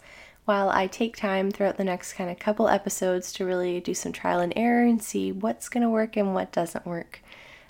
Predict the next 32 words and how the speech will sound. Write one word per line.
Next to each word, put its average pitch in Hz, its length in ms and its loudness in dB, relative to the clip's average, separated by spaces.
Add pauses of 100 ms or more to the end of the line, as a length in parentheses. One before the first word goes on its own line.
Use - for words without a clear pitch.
uh, 170 220 -4
in 175 140 -4
terms 170 320 -8
of - 60 -12
podcasting 175 840 -6
and 165 260 -6
editing 185 540 -2
and 190 100 -2
all 254 220 -6
that 226 200 2
fun 175 240 -6
stuff. - 540 -6 (800)
So 214 240 -2
I 214 80 4
wanted 226 260 4
to 330 120 0
take 247 300 2
the 240 120 2
time 196 340 0
today 180 560 -2
to 196 180 -6
really 208 380 2
kind 185 320 -4
of 180 380 -4
get - 180 -6
to 196 160 -6
know 175 220 -2
myself 175 500 -4
a 294 60 0
little 277 200 4
bit 247 200 2
more 240 360 6